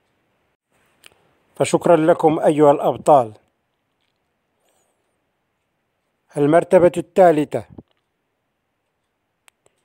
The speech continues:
نجد جيشنا الأبيض، الممرضين والممرضات، الأطباء والطبيبات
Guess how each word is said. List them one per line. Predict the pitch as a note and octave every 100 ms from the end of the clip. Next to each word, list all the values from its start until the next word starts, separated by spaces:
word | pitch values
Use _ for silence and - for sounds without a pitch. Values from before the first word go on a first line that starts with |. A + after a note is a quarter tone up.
| _ _ _ _ _ _ _ _ -
نجد | D#3 D3+ E3
جيشنا | D#3+ F3 E3 F#3 E3+
الأبيض، | F3 F#3 D3 D3+ B2 - _ _ _ _ _ _ _ _ _ _ _ _ _ _ _ _ _ _ _
الممرضين | C#3+ C#3+ D#3 D#3+ E3 D#3+ F#3 F#3
والممرضات، | F3 E3 E3+ E3 D#3+ D#3+ D#3+ D#3 C3 _ _ _ _ _ _ _ _ _ _ _ _ _ _ _ _ _ _ _ _ _ _ _ _ _ _ _ -
الأطباء | D3 E3+ E3 D#3+ A#2+ - F3+ F3
والطبيبات | E3+ D#3+ - D#3+ C#3+ D3+ C#3+ D3+ B2+